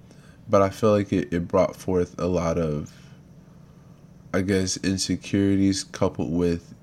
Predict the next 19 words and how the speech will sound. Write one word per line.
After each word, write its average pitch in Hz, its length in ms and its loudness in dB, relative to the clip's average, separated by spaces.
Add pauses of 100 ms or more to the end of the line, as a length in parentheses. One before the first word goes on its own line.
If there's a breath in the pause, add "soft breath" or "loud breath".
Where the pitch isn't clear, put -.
(380)
a 104 80 -2
little 135 180 8
bit 104 160 4
of 87 100 2
adulting, 85 720 0
you 98 120 2
know, 85 260 2
having 90 300 0
responsibilities 85 880 -2
and 82 80 -8
things 82 220 -4
you 82 80 -2
have 87 160 -8
to 85 100 0
achieve 82 500 -2
before 80 440 -6 (480 loud breath)
or - 160 -2
after 85 340 -4
work. 82 460 -2